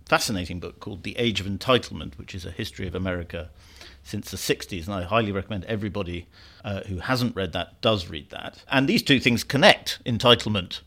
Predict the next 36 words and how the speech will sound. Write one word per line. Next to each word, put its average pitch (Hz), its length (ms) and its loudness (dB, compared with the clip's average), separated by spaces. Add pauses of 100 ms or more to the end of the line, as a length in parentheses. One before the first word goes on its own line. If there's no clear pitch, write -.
(120)
and 107 120 0
human 107 280 0
rights, 101 440 0 (160)
as, 117 400 -4
as 120 240 -2
you've 107 280 -2 (140)
made 110 300 -2
pretty 101 180 -6
clear 107 320 2
in 107 220 -6
the 98 80 -4
piece 107 240 -6
in 101 80 -4
the 101 40 -2
book. 127 200 0 (200)
I 196 140 2
suppose 262 600 4 (180)
the 156 320 -6
re-, 160 120 -4
this 139 180 -4
is 147 60 -4
an 139 60 2
Americano 135 600 4
podcast, 117 500 -2
and, 104 80 -4
it's, - 200 -14
and 113 160 -6
I, 120 160 -4
the 123 120 -8
reason 139 200 -2
I 117 60 4
thought 117 220 -4
it 90 60 -4
was 107 120 -8
relevant 113 440 0
to, 104 340 -8